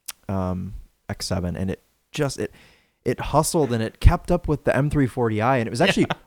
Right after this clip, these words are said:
Speaker 1: walking away from the M three forty I.
Speaker 2: <laughs>
Speaker 1: And I, I have a video up on, on Topher Drives of me and the M three forty I. Charlie's in front of me in that green X seven.
Speaker 2: And I'm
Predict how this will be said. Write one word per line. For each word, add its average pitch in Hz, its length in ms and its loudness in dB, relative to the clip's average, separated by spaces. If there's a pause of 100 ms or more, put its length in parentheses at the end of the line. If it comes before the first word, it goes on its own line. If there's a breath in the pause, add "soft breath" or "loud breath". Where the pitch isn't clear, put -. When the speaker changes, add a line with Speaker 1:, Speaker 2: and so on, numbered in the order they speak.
Speaker 1:
walking 151 540 4
away 120 520 8
from 104 240 0
the 98 120 2
M 98 160 0
three 101 180 -2
forty 101 360 -2
I. 90 400 -2
Speaker 2:
<laughs> - 40 -20 (420 loud breath)
Speaker 1:
And 127 280 4
I, 113 120 4
I 120 200 0
have 131 140 2
a 131 60 -2
video 120 300 4
up 107 180 4
on, 98 340 2
on 101 180 -2
Topher 110 300 -2
Drives 95 320 -2
of 95 240 -6
me 107 240 0
and 110 100 2
the 104 80 0
M 98 100 -2
three 107 100 2
forty 98 300 -2
I. 98 180 0 (100)
Charlie's 104 460 0
in 98 80 -4
front 98 220 -2
of 95 40 -2
me 95 100 0
in 95 100 -2
that - 160 -4
green 101 200 2
X 101 220 -4
seven. 98 340 0
Speaker 2:
And 107 80 -6
I'm 101 260 -8